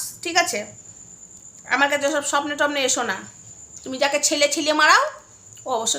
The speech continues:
ছিলে না, তুমি আবার নোড়া ধরার ধান্দাতেই আছো। এই বয়সে রস কম না বুড়ি, এক পা শ্মশানের দিকে বাড়িয়ে বসিয়ে আছে, আবার মরকটের নোড়ার দিকে নজর। বাবা গো বাবা। তো চলো বন্ধুরা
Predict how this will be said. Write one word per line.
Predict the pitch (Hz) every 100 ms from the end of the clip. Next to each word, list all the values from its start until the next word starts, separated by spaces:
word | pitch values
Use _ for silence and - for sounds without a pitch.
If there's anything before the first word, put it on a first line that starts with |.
| -
ছিলে | 277 247
না, | 262 254
তুমি | 254 254
আবার | 254
নোড়া | 254 254 247
ধরার | 269 254 247 214
ধান্দাতেই | 226 233 240 240 240
আছো। | 226
এই | 226 233
বয়সে | 247 254 269
রস | 226 277
কম | - 311
না | 262 202
বুড়ি, | 202 190 208 - - - - - - - - - - -
এক | 226 -
পা | 262
শ্মশানের | 254 226 247 247
দিকে | 240 254
বাড়িয়ে | 233 233 226 -
বসিয়ে | 240 233 349
আছে, | 403 - 277 269 - - - - -
আবার | - 240 240 233 233
মরকটের | 240 240 262 262
নোড়ার | 247 240 233 226
দিকে | 240 247
নজর। | 226 214 208 196 202 - - - - - - - - - -
বাবা | 269 113 220
গো | 208 226
বাবা। | 220 214 240 240 - - - - - - - -
তো | -
চলো | 269 311 330
বন্ধুরা | 339 320 285